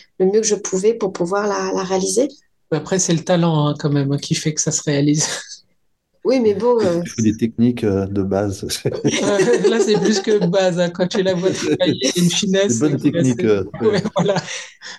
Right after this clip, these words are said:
Speaker 1: Mais, euh... oui, non, ce sont eux, ce sont eux. Et d'ailleurs, ils m'ont fait écrire, ils m'ont fait faire des choses que je ne com-, n'ai pas comprises. D'ailleurs, je, je pense qu'il y a encore beaucoup de choses que je n'ai pas comprises
Speaker 2: Ah, c'est vrai qu'il y a
Speaker 1: dans,
Speaker 2: des
Speaker 1: dans les... dans... le livre, dans l'oracle et dans le livre
Speaker 3: Ah
Speaker 1: pour
Speaker 3: oui.
Speaker 1: enfants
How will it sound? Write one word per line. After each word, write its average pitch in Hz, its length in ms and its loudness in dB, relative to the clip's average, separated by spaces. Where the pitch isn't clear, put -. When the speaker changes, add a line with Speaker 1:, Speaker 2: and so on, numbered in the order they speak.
Speaker 1:
Mais, 208 340 2
euh... 190 360 4
oui, 208 320 2
non, 277 100 6
ce 240 160 0
sont 214 340 0
eux, 339 280 2
ce - 100 -4
sont 208 300 0
eux. 311 100 4
Et 214 60 -2
d'ailleurs, 220 380 2
ils 226 60 2
m'ont 202 180 4
fait 202 220 0
écrire, 277 420 -2
ils 226 80 4
m'ont 190 120 2
fait 185 140 -4
faire 196 180 -4
des 180 120 2
choses 269 420 2
que 214 140 0
je 202 100 -2
ne 190 80 2
com-, 185 240 -6
n'ai 196 240 0
pas 196 180 -2
comprises. 196 460 0
D'ailleurs, 196 160 2
je, 185 80 0
je 185 100 -4
pense 254 160 0
qu'il - 60 -8
y 214 40 -2
a - 20 2
encore 180 200 -2
beaucoup 226 220 -4
de - 60 -12
choses 294 180 2
que 233 100 0
je 202 80 0
n'ai 190 140 4
pas 190 320 0
comprises 220 540 0
Speaker 2:
Ah, 180 60 0
c'est 220 140 2
vrai 233 100 2
qu'il 226 80 2
y 214 40 4
a 185 80 2
Speaker 1:
dans, 190 380 2
Speaker 2:
des - 480 -16
Speaker 1:
dans 214 120 2
les... 208 140 4
dans... 196 140 2
le 190 100 4
livre, 254 300 2
dans 208 100 0
l'oracle 208 480 0
et 190 60 4
dans 185 160 0
le 185 60 2
livre 202 140 -4
Speaker 3:
Ah 214 40 -2
Speaker 1:
pour 247 80 2
Speaker 3:
oui. 247 60 2
Speaker 1:
enfants 226 120 0